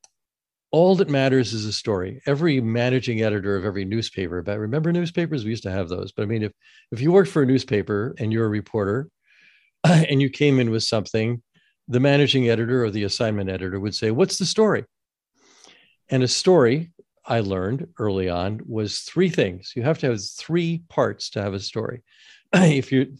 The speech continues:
three elements. If you don't have these three things, you don't have a story and it's not gonna run. One is a character, protagonist, a person, a ball club, a cause, a political party. Doesn't matter whether they're good or bad, they have to be interesting enough to be a character.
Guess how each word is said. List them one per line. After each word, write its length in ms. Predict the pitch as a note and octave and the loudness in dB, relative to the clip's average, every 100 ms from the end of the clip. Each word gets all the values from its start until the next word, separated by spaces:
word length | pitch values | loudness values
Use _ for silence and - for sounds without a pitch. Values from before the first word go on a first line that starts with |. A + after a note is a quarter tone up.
| - | -2
three 160 | F3+ | 2
elements. 400 | C3+ G#2 F#2+ - - | 2 2 -2 -8 -6
If 160 | B2 | -4
you 80 | C#3 | 0
don't 120 | F3 | 2
have 140 | F#3+ E3 | 2 2
these 260 | C3 A2+ | 0 -4
three 220 | - D#3 E3+ | -4 -2 -2
things, 560 | D#3 A#2 G#2 G2+ - _ _ _ _ - | 2 2 0 -6 -10 _ _ _ _ -8
you 160 | C#3 B2+ | -2 4
don't 180 | C#3+ | 4
have 140 | B2+ A2+ | 4 0
a 40 | |
story 440 | G#2+ - G#2+ G#2 - | -2 0 0 0 -4
and 100 | G#2 | -6
it's 120 | F#2+ | -2
not 160 | G#2 | -4
gonna 200 | G2+ F2+ | -4 -6
run. 320 | F2+ F2 F#2 G#2 _ _ _ _ - | -6 -6 -10 -14 _ _ _ _ -10
One 260 | A#2 C#3 | 0 4
is 240 | C3+ A#2+ - _ _ | 4 2 -2 _ _
a 80 | - | -6
character, 600 | C3 C#3+ B2 G#2+ - B2+ - | 0 2 2 0 -8 -12 -14
protagonist, 720 | - B2+ B2+ A#2+ G2 F#2 F2+ _ _ _ - | -8 -6 -2 -2 -2 -8 -10 _ _ _ -10
a 60 | |
person, 640 | - C#3 C3+ - B2+ A#2+ - | -2 2 2 2 -2 -2 -8
a 60 | A2+ | -12
ball 380 | F2 B2+ B2 | -2 2 2
club, 520 | A#2 - A#2+ A#2 A2 G2+ _ _ - | 0 -2 2 2 0 -4 _ _ -16
a 80 | - | -14
cause, 560 | - A#2+ A#2 A2 G2+ | -2 2 4 2 -2
a 60 | - | -10
political 540 | - A#2 A#2+ A#2 A2 | -10 -2 0 0 -4
party. 560 | G2 - A2+ G#2 G#2 - _ _ _ _ - | -6 0 0 0 -4 -10 _ _ _ _ 0
Doesn't 260 | C#3+ C#3 | 0 2
matter 240 | B2 B2 A#2+ | 2 2 2
whether 240 | A2 G#2 | 0 -2
they're 180 | F#2+ G2 | -4 -6
good 300 | F#2+ C3 B2 | 0 2 2
or 100 | A2 | 0
bad, 440 | F#2+ A#2+ A#2+ A#2 | 0 0 2 0
they 80 | A#2 | -4
have 240 | G2 A2+ | -4 -6
to 80 | - | -6
be 180 | G#2 G#2 | -12 -8
interesting 500 | C#3 A#2+ - - A2 | -4 -4 -6 -10 -8
enough 280 | G2+ G2+ F#2+ | -6 -6 -8
to 80 | G2 | -14
be 160 | G2 | -12
a 60 | F#2+ | -12
character. 580 | - G#2+ F#2+ F2+ - | -10 -8 -8 -10 -16